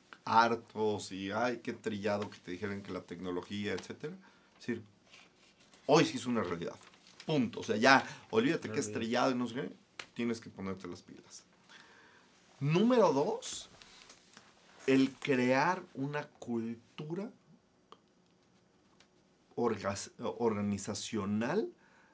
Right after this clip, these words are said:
Speaker 1: de apertura al cambio y tolerancia al fracaso. O sea, tienes que transmitir el que tienes que adaptarte, tienes que adaptarte internamente. Y por el otro lado, el tema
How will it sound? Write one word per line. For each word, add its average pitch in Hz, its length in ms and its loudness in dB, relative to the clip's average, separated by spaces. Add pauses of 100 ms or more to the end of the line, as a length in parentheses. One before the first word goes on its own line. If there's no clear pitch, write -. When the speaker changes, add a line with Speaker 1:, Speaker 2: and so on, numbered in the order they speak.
(500)
Speaker 1:
de 117 180 0
apertura 107 680 -2
al 123 160 -4
cambio 131 560 -6
y 113 80 -8
tolerancia 95 640 -4
al 92 60 -6
fracaso. - 580 -12 (540)
O - 40 -20
sea, 117 100 -8
tienes 180 400 -4
que 170 120 -4
transmitir 131 1500 -2 (240)
el 113 280 -2 (140)
que 104 520 -4 (600)
tienes 143 260 -6
que - 120 -10
adaptarte, 113 520 -10 (320)
tienes - 220 -14
que 151 80 -10
adaptarte 117 520 -6 (1300)
internamente. 113 840 4 (380)
Y 139 80 2
por 127 240 0
el 156 120 0
otro 214 300 4
lado, 214 600 4
el 113 260 0
tema 151 540 -2